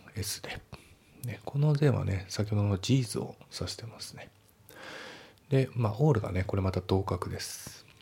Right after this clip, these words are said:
ね、theyと同格。まあ、とりあえず丸括弧しちゃえばいいですね。で、on Saturdaysが丸括弧。ね、でもそれはすべて土曜日にあるのですね。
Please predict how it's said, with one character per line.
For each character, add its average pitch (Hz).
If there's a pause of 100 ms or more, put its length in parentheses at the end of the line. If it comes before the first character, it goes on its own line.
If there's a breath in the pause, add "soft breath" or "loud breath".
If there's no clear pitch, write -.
(220)
ね、 - (120)
they 104
と -
同 98 (120)
格。 -
ま 113
あ、 -
と 107
り 123
あ -
え -
ず 113
丸 101
括 113
弧 107
し -
ち -
ゃ -
え -
ば - (180)
い -
い -
で -
す -
ね。 - (240)
で、 117
on 117
Saturdays 107
が 127
丸 90
括 - (140)
弧。 - (480)
ね、 104 (120)
で 117
も 92
そ 101
れ 104
は 104
す -
べ 123
て 151
土 -
曜 101
日 101
に 127
あ 110
る 95
の 95
で -
す -
ね。 -